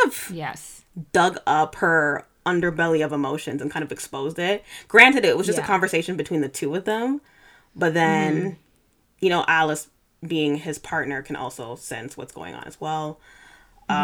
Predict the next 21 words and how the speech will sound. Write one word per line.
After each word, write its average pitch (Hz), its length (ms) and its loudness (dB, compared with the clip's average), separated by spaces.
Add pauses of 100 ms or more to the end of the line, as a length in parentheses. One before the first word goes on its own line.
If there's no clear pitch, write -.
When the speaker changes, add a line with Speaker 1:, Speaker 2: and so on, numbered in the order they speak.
(260)
Speaker 1:
Um, 143 140 -6
again, 160 400 0
in 160 80 2
the 139 100 0
hotel, 151 800 -6
kind 156 140 -6
of 139 80 -10
reassuring 143 480 -6
her 143 180 -8
that, 135 260 -4
like, 127 140 -6
she's - 240 -10
worth 208 280 -2
it 190 320 -2
and 143 160 -4
then 135 120 -8
playing 143 260 -8
with 131 120 -10
her 143 100 -12
emotions 127 360 -10
again. 180 600 -4